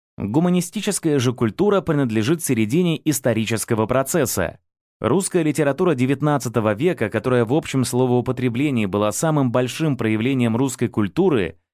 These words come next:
не была культурой в западном классическом смысле слова, и она всегда переходила за пределы культуры.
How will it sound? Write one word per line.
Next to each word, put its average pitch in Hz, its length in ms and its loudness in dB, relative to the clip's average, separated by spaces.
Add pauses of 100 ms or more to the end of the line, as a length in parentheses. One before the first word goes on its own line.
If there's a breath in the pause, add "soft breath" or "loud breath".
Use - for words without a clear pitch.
не 135 160 2
была 160 260 2
культурой 165 480 0
в 113 60 -2
западном 135 560 0
классическом 117 680 -2
смысле 110 460 -2
слова, 123 560 -2 (300)
и 95 100 -4
она 101 320 2
всегда 107 460 -2
переходила 143 580 0
за 127 160 0
пределы 107 480 0
культуры. 139 600 -2